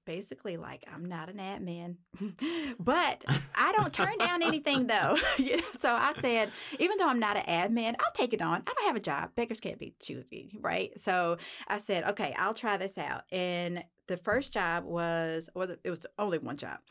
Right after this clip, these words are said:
So, um, it was going to be an admin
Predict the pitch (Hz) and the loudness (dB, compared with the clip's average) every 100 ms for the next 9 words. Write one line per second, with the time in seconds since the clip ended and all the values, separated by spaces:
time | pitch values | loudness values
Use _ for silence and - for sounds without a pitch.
0 | - - - 226 196 185 - 175 170 202 | -18 -10 0 4 4 4 2 0 0 -2
1 | 190 180 - 185 170 160 170 160 - 165 | -4 -6 -6 -6 -6 -4 -2 -2 -2 -4
2 | - 190 226 220 165 143 | -2 -4 -4 -4 -4 -4